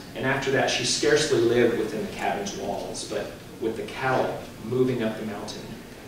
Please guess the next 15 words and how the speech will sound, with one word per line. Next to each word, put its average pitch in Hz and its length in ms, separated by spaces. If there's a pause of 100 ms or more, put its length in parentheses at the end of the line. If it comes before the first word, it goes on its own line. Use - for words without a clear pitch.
(140)
Then 135 160
in 135 80
the 127 60
swaying 123 640
dimness 117 420
of 113 80
the 101 60
forest, 101 460
she 113 200
lay 110 260
beneath 110 380
the 107 80
gnarled 107 540
mountain 110 360
laurel, 98 260